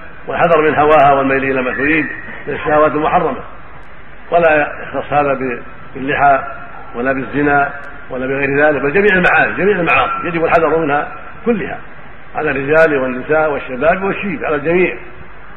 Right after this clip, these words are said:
وإذا وقع في شيء من ذلك فليبادر بالتوبة والإصلاح، والله يتوب على التائبين. لا بد من توبة، لا ييأس ولا يقنط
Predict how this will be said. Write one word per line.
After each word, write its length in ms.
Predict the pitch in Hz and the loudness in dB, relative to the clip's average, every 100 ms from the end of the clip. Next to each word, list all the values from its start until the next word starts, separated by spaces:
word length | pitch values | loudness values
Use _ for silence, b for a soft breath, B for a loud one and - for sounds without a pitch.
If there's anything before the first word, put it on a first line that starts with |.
| - - | -10 -2
وإذا 260 | 175 151 156 | 0 4 4
وقع 300 | 156 156 156 | 4 2 0
في 120 | 147 | 0
شيء 160 | 156 | 0
من 120 | 147 143 | 2 4
ذلك 380 | 160 151 147 147 | 4 4 2 0
فليبادر 340 | 165 147 135 | 0 2 2
بالتوبة 460 | 139 135 165 127 - - - - - - - - - | -2 2 2 0 -6 -10 -14 -14 -16 -16 -16 -14 -12
والإصلاح، 680 | 123 139 135 143 170 151 131 | -10 -8 -6 4 6 6 4
والله 300 | 156 151 147 | 2 2 2
يتوب 200 | 147 139 | 0 0
على 140 | 143 | 0
التائبين. 680 | - 143 135 156 165 110 - - - - - - - - - - | -2 -2 -2 -2 -2 -4 -8 -14 -14 -16 -16 -16 -16 -16 -14 0
لا 180 | 147 180 | 4 4
بد 60 | |
من 180 | 165 156 | 2 2
توبة، 320 | 170 170 147 | 4 4 2
لا 140 | 123 185 | 4 6
ييأس 360 | 180 165 170 - - - - - - | 6 6 4 0 -10 -12 -14 -12 -2
ولا 160 | 151 175 | 6 6
يقنط 280 | 180 175 | 6 6